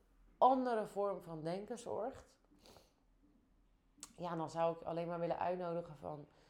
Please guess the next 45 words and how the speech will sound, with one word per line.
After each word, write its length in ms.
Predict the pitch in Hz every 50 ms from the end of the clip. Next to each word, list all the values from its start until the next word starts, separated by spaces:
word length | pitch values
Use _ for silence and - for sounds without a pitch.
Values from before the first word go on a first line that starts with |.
| - - - - - -
ja, 260 | - 170 180 175 180 165
weet 180 | 151 156 151
je, 80 | 160 -
probeer 600 | - - 185 170 151 135 - 170 202 247 302 320
het 140 | 285 - -
eens. 340 | - - 151 147 143 - -
Kijk 380 | - 196 202 214 226 220 -
eens 280 | - 208 196 202 - -
wat 200 | 175 185 180 180
het, 260 | 175 170 170 - - - _ _ _ _ _ - _ _ _ -
of 160 | - 185 180 180
het 140 | 185 -
voor 220 | - - 170 170 170
jou 280 | 165 165 160 156 147 - -
ook 400 | - 196 247 285 - - - - - - - - - - - - _ _
kan 220 | - 180 165 151 -
werken. 500 | 151 147 156 151 143 147 143 - - 160
Want 160 | 175 190 180
wat 200 | 180 226 233 240
in 100 | 240 240
ieder 200 | 262 262 269 262
geval 280 | - - - 208 185 185
niet 440 | 185 196 226 277 339 349 349 349
werkt, 560 | 220 240 247 254 269 294 330 320 - - - - _
is 460 | - 220 233 233 226 233 - - - - - - - - -
als 200 | _ 196 214 208
je 100 | - 226
met 200 | 214 214 220 220
iets 320 | - 220 220 214 - - -
zit, 400 | 254 254 294 302 - - - - _
dat 160 | 202 202 202
je 60 | 214
daarover 380 | 208 208 - - - 208 208 208
gaat 180 | - 208 208
zitten 320 | - 202 - 190 185 - -
piekeren 440 | 269 269 262 - 233 180 190 196
en 120 | - 196 196
je 80 | 190 196
gaat 220 | - 202 196 196
dat 180 | 196 185 190 190
zittend 600 | - - - 269 285 277 269 240 220 214 - -
doen 240 | 196 202 202 196 -
op 160 | 190 180 165
de 60 | 180
bank. 480 | 165 147 185 185 165 156 147 147 -